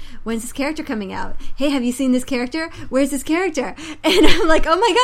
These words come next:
God," you know, but it worked. Eventually she found, like, a cast member that would tell her the information.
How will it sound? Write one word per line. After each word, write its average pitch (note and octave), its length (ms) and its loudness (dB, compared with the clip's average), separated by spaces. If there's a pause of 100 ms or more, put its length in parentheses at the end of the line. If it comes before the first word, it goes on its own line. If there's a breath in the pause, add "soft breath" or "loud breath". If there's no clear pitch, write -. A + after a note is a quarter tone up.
(140)
God," F4+ 420 -6
you D4 220 0
know, C4 320 2 (240 loud breath)
but C#4+ 180 0
it D4+ 200 -4
worked. C4+ 680 -2
Eventually A#3+ 600 -6
she E4+ 200 -8
found, G#3+ 340 -6
like, A3 180 -10
a A3 60 -10
cast G3 340 -18
member G3+ 240 -8
that G3+ 160 -12
would B3 140 -8
tell - 180 -14
her F#3+ 160 -12
the G3 140 -12
information. A#3+ 800 -8